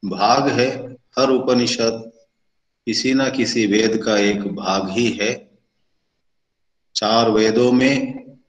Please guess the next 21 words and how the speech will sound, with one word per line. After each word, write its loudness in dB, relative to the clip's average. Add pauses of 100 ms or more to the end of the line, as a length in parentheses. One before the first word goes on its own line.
(360)
बहुत 0
सारी 2
उपनिषदें -4 (560)
पाई 4
जाती 4
हैं 4 (760)
और 4 (600)
उन 4
सब 2
में 0 (840)
मानव 4
जीवन 4
के 0
लिए 0 (340)
बहुत -2
अच्छा -2
मार्गदर्शन, 0 (100)
प्रेरणा, 2 (200)
स्फूर्ति -2 (340)
मिलती -2
है। -12